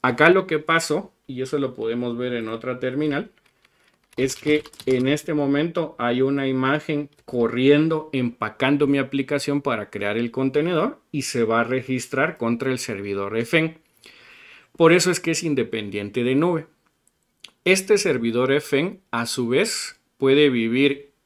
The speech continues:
en Oracle Cloud, puede vivir en Kubernetes, puede vivir en una instancia on-premise. Ustedes son los que deciden la arquitectura al final.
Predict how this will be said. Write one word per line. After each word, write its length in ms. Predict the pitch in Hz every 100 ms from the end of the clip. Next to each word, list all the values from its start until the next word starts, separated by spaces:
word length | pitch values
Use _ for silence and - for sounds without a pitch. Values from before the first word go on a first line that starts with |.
| _ -
en 140 | 110
Oracle 380 | 156 226 170 156
Cloud, 340 | 185 185 185 -
puede 220 | 131 123
vivir 260 | 110 110 117
en 100 | 113
Kubernetes, 680 | - 180 156 160 160 156 -
puede 240 | 131 131
vivir 320 | 113 113 123
en 100 | 120
una 160 | 135 147
instancia 460 | 139 131 131 135
on-premise. 520 | 139 - 151 196 180 120
Ustedes 380 | - 123 123
son 160 | 120 123
los 120 | 120
que 120 | -
deciden 400 | 101 98 120 120
la 60 | 107
arquitectura 640 | - - - - 117 117
al 100 | 117
final. 340 | 117 165 170